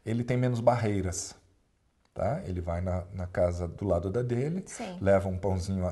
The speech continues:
Speaker 1: recém-feito, entra num papo com, com o casal que vive naquela casa e vai construindo amizade até que chega uma hora que se pode compartilhar o evangelho.
Speaker 2: Então isso também é desenvolver um trabalho
Speaker 1: Claro,
Speaker 2: missionário.
Speaker 1: claro. Existem as quatro dimensões do evangelho que Jesus explica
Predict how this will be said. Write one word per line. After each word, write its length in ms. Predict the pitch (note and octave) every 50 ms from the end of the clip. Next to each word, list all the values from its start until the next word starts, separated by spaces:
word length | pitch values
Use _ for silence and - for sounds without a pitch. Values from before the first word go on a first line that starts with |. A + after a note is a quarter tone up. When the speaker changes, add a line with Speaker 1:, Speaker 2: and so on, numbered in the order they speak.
| - -
Speaker 1:
recém-feito, 920 | F2+ F#2 F2 - - F#2+ F#2+ - - B2+ A#2 C3+ D3+ D3 - F#3 F3 - -
entra 240 | G#2+ G#2 G2+ G#2+ G#2
num 100 | G2 F#2 - - G2+
papo 320 | - G#2 F#2+ F#2+ F#2+ G2
com, 300 | F#2+ - F#2+ F#2 F#2 F#2 F2+
com 440 | - - F#2 F#2 F2+ F2 E2+ F2+ F#2
o 20 |
casal 440 | F#2 - G2+ F#2+ F2+ F#2 F#2 F#2 F2+
que 100 | - -
vive 220 | F#2+ F2+ F#2+ F2+ F2+
naquela 420 | F2+ F2+ F2+ - F#2 F#2 F#2 - - - - - - -
casa 400 | - C#3 C3 C3 C#3+ D3 E3+ F#3
e 40 | F#3
vai 120 | C#3 A#2 G#2
construindo 600 | - A#2 G#2 - - - G#2+ G#2 G#2+ A2 G2+ G#2
amizade 500 | F#2 A2+ A#2+ B2 C3+ C#3 - C3+ D3+ F3
até 160 | G3 - D#3
que 80 | B2+ -
chega 200 | - - - G#2+
uma 100 | A2 G#2 G2
hora 200 | F#2+ G2 G2+ A#2
que 140 | A#2 - -
se 140 | - - -
pode 260 | - - G2 G2 G2
compartilhar 560 | F#2+ - G2 G2 - E2+ - - - F2 F2 E2+
o 40 |
evangelho. 400 | F2 G2+ A#2 A#2 G2+ D#2 - - - - - - - -
Speaker 2:
Então 240 | G3+ G3 G#3+ G#3
isso 140 | G#3+ G#3+ -
também 340 | - B3+ A3+ A3 A#3 B3 B3
é 80 | B3 A#3+
desenvolver 480 | A3 A3 A#3+ A#3 C4 C4+ B3 G#3 G#3
um 60 | G3+ G#3+
trabalho 280 | A3+ A3+ G3+ G#3+ G3+ G3+
Speaker 1:
Claro, 80 | G#3+ -
Speaker 2:
missionário. 460 | - C4 A#3+ G#3 F3 D#3+ D#3 - D#3
Speaker 1:
claro. 320 | - - - E2+ F#2+ A2+ -
Existem 300 | F2 F2+ G2+ G2+ - G#2
as 100 | F#2+ -
quatro 520 | - G#2 G#2 A2+ A#2 - C3 C3+ C3 B2+ - - - - - -
dimensões 600 | G#2+ G#2+ G#2 G#2 G2 F#2 F#2 - - G#2+ A#2+ C3 A#2+
do 60 | A2+
evangelho 480 | G2 F#2+ F#2+ F2+ F2 F#2 F#2 G2+ G#2 G2+
que 100 | - G#2 F#2+
Jesus 380 | F#2+ F#2 G2 F#2+ F#2+ G2 F#2+ G2
explica 580 | F#2+ - - - F#2+ G2+ G2+ G#2 G2+ G2+ G2